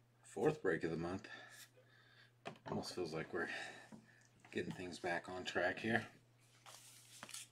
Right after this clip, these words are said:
Like I said, now that box prices are starting to come back to reality.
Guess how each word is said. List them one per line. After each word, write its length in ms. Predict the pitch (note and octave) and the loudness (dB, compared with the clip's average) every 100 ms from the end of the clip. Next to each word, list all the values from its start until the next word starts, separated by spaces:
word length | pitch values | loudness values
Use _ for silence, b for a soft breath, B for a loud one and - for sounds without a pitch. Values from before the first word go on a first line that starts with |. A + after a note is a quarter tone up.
| - - - - - - - - - - - - - | -12 -12 -8 0 0 -2 -10 -14 -12 -14 2 8 12
Like 960 | - - - - - - - - - | 10 10 -20 -20 -16 -14 -10 -12 -8
I 40 | - | -4
said, 200 | - F2+ | 2 4
now 120 | F2 | 4
that 160 | E2+ E2 - - - - - A#2+ | 2 0 -4 -10 -10 -10 -4 6
box 300 | A3 G3 - | 6 6 2
prices 520 | - G3 - - - | 4 4 4 6 6
are 120 | F#3 - B B B - - - - - - - - - - | 8 4 B B B -8 2 0 0 -4 -4 -4 -8 12 12
starting 340 | - G#2 G2+ | 12 12 4
to 40 | G2+ | 0
come 220 | - G#2 | 2 4
back 260 | F#2+ G2+ - | 6 6 4
to 140 | G#2+ - B B B B B - - - - - - - - - - | 2 2 B B B B B -4 -4 -4 -10 0 8 8 8 -4 2
reality. 520 | G2 F#2+ F#2+ A2 | 4 4 6 4